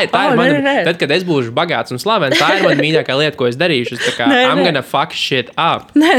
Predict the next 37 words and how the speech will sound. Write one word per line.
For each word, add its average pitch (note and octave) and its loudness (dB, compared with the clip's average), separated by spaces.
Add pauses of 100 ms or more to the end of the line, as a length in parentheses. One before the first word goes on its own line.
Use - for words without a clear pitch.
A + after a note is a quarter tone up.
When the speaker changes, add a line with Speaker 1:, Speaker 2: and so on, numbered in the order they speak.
Speaker 2:
nē. A#3+ 0 (400)
Mēs B3 2
liekam B3 0
betas, A#3+ -2
tā D3 -6
kā. - -8 (100)
Ir A#3+ 2
Speaker 1:
Jā. C#3 -4
Speaker 2:
bijis A3+ 2 (100)
reāli G#3+ 4
ar - -2
čomiem, C4 4
mēs D#3+ -2
sēžam, A#3+ 2
tā E3 -4
kā, E3+ -2
es, A#3 -2 (160)
esmu A3+ -2
darījis G3 -4
tā, G#3 0
tā F#3+ -12
kā, E3+ -6 (320)
"Davai B3 0
pasmies B3+ 0
šito - -6
ietvītošu." G3 -2 (340)
Nu, A3+ -2
būs C#4 0
Speaker 1:
Jā. B3+ 2
Speaker 2:
vai G#3 0
nebūs G3+ -2
raksts, E3 -6
un C#4 2
ir F4 -2
raksts, - -8
nu. F3+ -12 (340)
Un A3+ 0